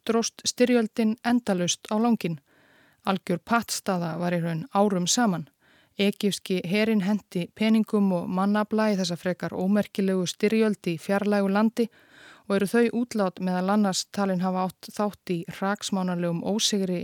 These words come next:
Egypta í sex daga stríðinu við Ísrael nítján hundruð sextíu og sjö. Og Jemen hefur stundu verið kallað Víetnam Egyptalands,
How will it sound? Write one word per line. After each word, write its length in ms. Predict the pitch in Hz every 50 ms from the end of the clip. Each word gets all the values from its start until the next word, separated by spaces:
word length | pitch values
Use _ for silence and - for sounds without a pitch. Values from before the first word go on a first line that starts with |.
| -
Egypta 480 | 202 - - 202 - - - 214 220 220
í 80 | 190 160
sex 360 | - - 185 180 - - - -
daga 200 | 190 180 180 175
stríðinu 520 | - - 190 196 196 196 190 190 190 190
við 240 | 185 185 180 - -
Ísrael 480 | 202 196 - - - 196 196 190 190
nítján 400 | - - 196 196 196 - 202 190
hundruð 280 | 190 - 185 190 185 208
sextíu 360 | - - 208 185 - - 220
og 40 | 208
sjö. 280 | - - 247 214 170 143 - _ _ _ - - - - - - - - - _ _
Og 80 | - 185
Jemen 360 | 180 190 196 196 196 196 185
hefur 180 | 185 185 180 - -
stundu 300 | - - 208 196 175 185 180
verið 160 | 185 180 -
kallað 380 | - - 190 - - 190 175 175 -
Víetnam 800 | - 202 185 208 214 214 208 180 - - 214 226 240 202 175 160 180 -
Egyptalands, 800 | 196 214 - 208 175 - 175 165 170 156 160 - - - -